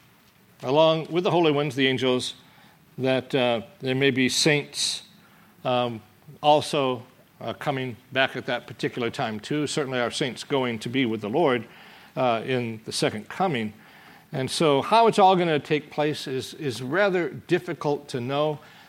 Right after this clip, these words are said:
Some have said it's gonna be the hundred and forty-four thousand, uh, that are, are special and chosen, and, uh, we see them twice in the book of Revelation. Well, at any rate,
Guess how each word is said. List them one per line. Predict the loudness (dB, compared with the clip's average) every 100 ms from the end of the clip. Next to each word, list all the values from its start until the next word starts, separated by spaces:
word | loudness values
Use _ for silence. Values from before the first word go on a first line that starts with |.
| -8
Some | -2 0
have | 0
said | 2 2
it's | 2 -2
gonna | -4
be | 0
the | 0 0
hundred | -2 0 0 -2
and | -4
forty-four | -2 -2 -2 -4 -4
thousand, | 2 4 4 2 -4 -6 -14 -20 -20 -10
uh, | -2 0
that | 2 2 0 0
are, | 0 0 -2 -8 -20 -12
are | -4 -4 -4
special | -8 0 2 2 4 4 2
and | -2 -8
chosen, | 0 2 4 2 -2 -6 -12 -20 -20 _
and, | -6 -2 0
uh, | 2
we | 2
see | 0 -2 -2
them | 0 0 -4
twice | -2 0 0 -2
in |
the | -4
book | -2 -2
of | 0
Revelation. | 0 0 0 -2 -6 -12 -14 -20 -20 -20 -6
Well, | 2 4 2 -2 -16 _ _ -2
at | 2
any | 4 4
rate, | 2 0 -2